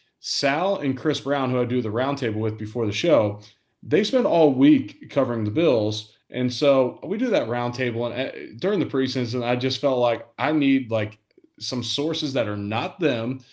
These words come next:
and, you know, a little bit different takes on some stuff. And I loved some of your guys, like, advanced stats that you guys would put out there. And so, um,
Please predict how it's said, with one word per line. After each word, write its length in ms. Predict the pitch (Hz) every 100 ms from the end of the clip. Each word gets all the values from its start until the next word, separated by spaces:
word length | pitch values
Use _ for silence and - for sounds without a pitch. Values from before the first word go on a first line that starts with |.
| _ _ -
and, 380 | 120 123 - - 127
you 160 | 156
know, 260 | 160 135 113
a 80 | 135
little 300 | 175 202 185
bit 200 | 175 -
different 600 | 147 143 147 135 107 - _ _ _
takes 340 | - 143 131
on 160 | 120 110
some 140 | 113
stuff. 280 | 107 117 110
And 60 | 117
I 60 |
loved 400 | 113 123 139 135
some 160 | - 123
of 100 | 113
your 120 | 110
guys, 380 | 117 117 110 110 _ -
like, 160 | 113 110
advanced 640 | 107 110 117 110 - -
stats 380 | 104 113 110 -
that 140 | 117
you 140 | 117 117
guys 220 | 117 113
would 100 | 110
put 120 | 120
out 200 | 113 113
there. 340 | 120 117 110 - _ _ -
And 220 | 120 120
so, 520 | 117 123 120 117 110 - _
um, 600 | - 113 110 107 101 104